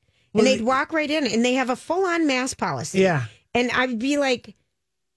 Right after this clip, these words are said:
Speaker 1: just wanted to give them the evil eye. Like, who are you? Why are you above me that you don't have to cover your face?
Speaker 2: Yeah.
Speaker 1: You know?
Speaker 2: I'm
Speaker 1: And it's
Speaker 2: surprised they even let 'em in the store
Speaker 1: Well,
Speaker 2: 'cause Washington's
Speaker 1: people
Speaker 2: been
Speaker 1: don't wanna,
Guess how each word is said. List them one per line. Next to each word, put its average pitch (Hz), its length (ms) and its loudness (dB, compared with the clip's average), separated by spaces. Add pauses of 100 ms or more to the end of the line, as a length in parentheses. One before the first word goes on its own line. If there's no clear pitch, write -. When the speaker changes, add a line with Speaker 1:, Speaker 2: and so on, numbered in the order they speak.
(460)
Speaker 1:
just 359 240 0
wanted 381 280 0
to 285 60 -2
give 254 180 -2
them 269 140 0
the 247 60 -2
evil 247 260 0
eye. 247 100 0
Like, 220 180 -2
who 277 220 0
are 285 120 2
you? 240 220 2
Why 214 220 0
are - 40 0
you 226 240 0
above 190 380 0
me 190 520 2 (320)
that 208 160 -2
you 214 180 2
don't 214 220 2
have 196 320 -2
to 190 400 0 (320)
cover 214 260 0
your 202 220 0
face? - 420 -4
Speaker 2:
Yeah. 165 360 2 (280)
Speaker 1:
You 240 140 2
know? 226 340 0
Speaker 2:
I'm - 80 2
Speaker 1:
And 240 80 4
it's 240 100 0
Speaker 2:
surprised 196 340 0
they 185 100 0
even 165 240 -2
let 165 120 -2
'em 165 100 -4
in 156 100 0
the 151 80 0
store 233 180 0
Speaker 1:
Well, 370 220 2
Speaker 2:
'cause 151 160 -8
Washington's 180 400 -4
Speaker 1:
people 392 180 0
Speaker 2:
been 359 100 -2
Speaker 1:
don't 320 260 0
wanna, 277 340 0